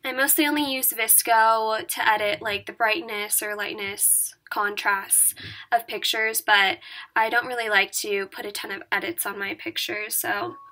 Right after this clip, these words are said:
I don't really use those that often. And then, if you could use five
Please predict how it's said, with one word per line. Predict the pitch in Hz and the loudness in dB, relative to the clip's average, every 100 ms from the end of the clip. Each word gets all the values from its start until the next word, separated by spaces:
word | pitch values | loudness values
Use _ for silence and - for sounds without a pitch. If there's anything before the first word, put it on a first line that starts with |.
| - | -4
I | 226 | -2
don't | 208 | -2
really | - 208 208 | -4 -8 -6
use | 208 - | -4 -4
those | - - | -4 -6
that | - - | -4 -4
often. | - 233 - - 262 254 262 294 - - 339 - - - 262 | -2 -4 -4 -8 -6 -6 -6 -10 -12 -6 -4 -6 -12 -12 -8
And | 254 | -4
then, | 247 | -4
if | 247 | -4
you | 269 | -8
could | 277 | -8
use | 254 247 247 - | -8 -6 -2 -2
five | - 247 233 233 | 2 8 8 8